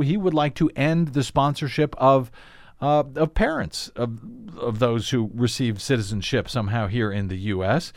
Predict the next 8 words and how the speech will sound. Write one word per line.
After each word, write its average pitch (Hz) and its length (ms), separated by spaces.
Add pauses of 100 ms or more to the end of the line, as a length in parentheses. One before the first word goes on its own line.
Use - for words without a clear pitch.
(160)
He's 135 200
endorsed 131 400
legislation 131 640
that 131 140
would 113 180
prevent 117 500
immigrants 131 520
from 104 260